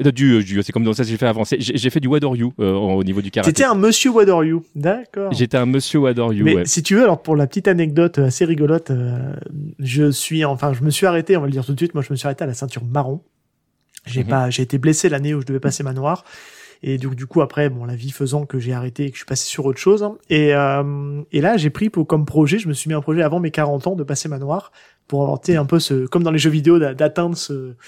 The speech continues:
Speaker 1: Ouais, ouais,
Speaker 2: l'achievement
Speaker 1: ouais.
Speaker 2: et le terminer. Et, euh, il y a un club que je ne veux pas aller dans ma région, et le seul club où je peux aller, c'est un club de Wadoryu.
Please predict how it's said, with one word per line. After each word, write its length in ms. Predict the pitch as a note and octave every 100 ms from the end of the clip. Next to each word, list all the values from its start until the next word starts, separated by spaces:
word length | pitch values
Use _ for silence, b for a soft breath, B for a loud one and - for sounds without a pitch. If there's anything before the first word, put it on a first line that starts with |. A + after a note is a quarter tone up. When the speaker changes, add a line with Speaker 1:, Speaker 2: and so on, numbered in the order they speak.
| B
Speaker 1:
Ouais, 80 | B2
ouais, 80 | B2
Speaker 2:
l'achievement 480 | B2+ G#2+ G2 F3 F3
Speaker 1:
ouais. 100 | E3+
Speaker 2:
et 60 | D#3
le 120 | C#3+
terminer. 460 | - D3 D3 D#3+ G3 B B B B -
Et, 220 | D#3+ D#3
euh, 500 | D#3 D#3 D3+ D3 D3
il 80 | D3+
y 80 | D#3
a 60 |
un 60 | E3
club 200 | G#3 G#3+
que 100 | F3
je 100 | D3
ne 80 | D3
veux 100 | C#3
pas 160 | F#3+
aller 220 | F#3+ F3 E3+
dans 100 | C#3
ma 100 | C3
région, 560 | C3 B2 F3 G3 A3 -
et 160 | D3 D3
le 100 | C#3
seul 220 | C3 F3
club 260 | E3+ F#3 D3+
où 60 |
je 80 | C3
peux 100 | -
aller, 160 | C#3+ F#3
c'est 140 | -
un 80 | D3
club 160 | F#3+ D3+
de 60 |
Wadoryu. 440 | C#3+ E3 D#3+ C#3+